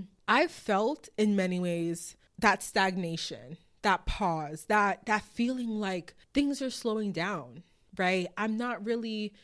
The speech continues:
like, all the stuff that felt like it was moving so fast and so quick and, and things were just happening. In the last month, it's felt very slow. It's felt like, am I moving backwards? Am I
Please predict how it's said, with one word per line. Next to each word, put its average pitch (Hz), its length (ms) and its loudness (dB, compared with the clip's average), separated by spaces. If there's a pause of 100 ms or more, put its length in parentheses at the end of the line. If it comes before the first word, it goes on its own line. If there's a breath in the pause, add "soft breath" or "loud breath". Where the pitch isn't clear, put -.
(300 loud breath)
like, 226 200 2
all 254 220 2
the 285 140 2
stuff - 320 -6
that 208 160 -2
felt 226 140 -4
like 202 100 -4
it - 60 -10
was 185 120 -4
moving 220 260 0
so 220 200 -2
fast 208 360 -4
and 196 120 -6
so 208 160 -2
quick 208 320 -8
and, 190 200 -4 (120)
and 202 100 -4
things 233 220 0
were 196 60 -6
just 180 180 -8
happening. 185 560 -4 (180)
In 247 140 4
the 247 80 4
last 240 480 -2
month, 220 340 -4
it's - 220 -10
felt 226 500 -4 (260)
very 185 280 -2
slow. 160 480 -6
It's - 240 -12
felt 208 420 0
like, 175 460 -2 (440)
am 196 140 -2
I 208 80 0
moving 185 360 -2
backwards? 269 840 -8 (160)
Am 214 180 6
I 175 440 0